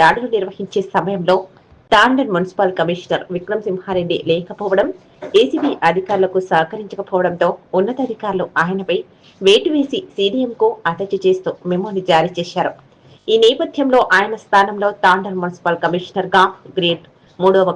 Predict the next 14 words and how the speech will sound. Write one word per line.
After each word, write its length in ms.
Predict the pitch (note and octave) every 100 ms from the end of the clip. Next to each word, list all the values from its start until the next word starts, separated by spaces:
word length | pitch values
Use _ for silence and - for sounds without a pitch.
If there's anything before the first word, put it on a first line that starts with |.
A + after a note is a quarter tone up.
| E3+
కమిషనర్ 400 | E3+ - E3 D#3
గా 40 | E3+
ఉన్న 100 | E3+ E3 -
యాదగిరి 440 | F3 F3+ F#3 F#3 A#3+ C#4+
గురువారం 340 | F3 F#3 E3+ D#3+ - E3+
కార్యాలయంలో 540 | E3+ G#3+ G#3 G3+ G3+ - _ _ _ F3+
బాధ్యతలు 440 | G3 G3 C#4+ C4 A3
చేపట్టారు. 480 | F3+ - - E3+ - - _ _ _ _ _ -
ఈ 160 | - G#3+
మేరకు 280 | G#3 C#4 C#4+ D4+
కథ 140 | G3+ A#3 A3+
కమిషనర్ 480 | G3 G#3 - F#3+ -
విక్రమ్ 320 | F3 G#3 G#3+ G3+
సింహారెడ్డి 540 | F3 - F3+ F3 E3+